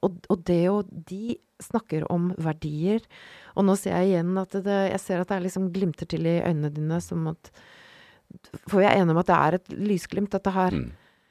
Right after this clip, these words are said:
Speaker 1: Eh, og de snakker om, eh, det i det hele tatt kontakt innover. Og Amy,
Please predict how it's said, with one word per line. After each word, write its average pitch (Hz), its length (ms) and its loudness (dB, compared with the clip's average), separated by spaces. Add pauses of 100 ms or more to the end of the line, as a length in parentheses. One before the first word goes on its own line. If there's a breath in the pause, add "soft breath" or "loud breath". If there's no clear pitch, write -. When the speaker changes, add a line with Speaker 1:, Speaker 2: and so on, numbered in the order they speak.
(720 soft breath)
Speaker 1:
Eh, 185 420 2
og 202 160 2
de 196 80 0
snakker 170 600 -2
om, 175 420 2
eh, 175 240 2
det 190 180 0
i 202 160 0
det 208 80 2
hele 185 160 -2
tatt 185 160 -6
kontakt - 920 -8
innover. 156 600 0 (1500 loud breath)
Og 196 140 2 (100)
Amy, 185 680 2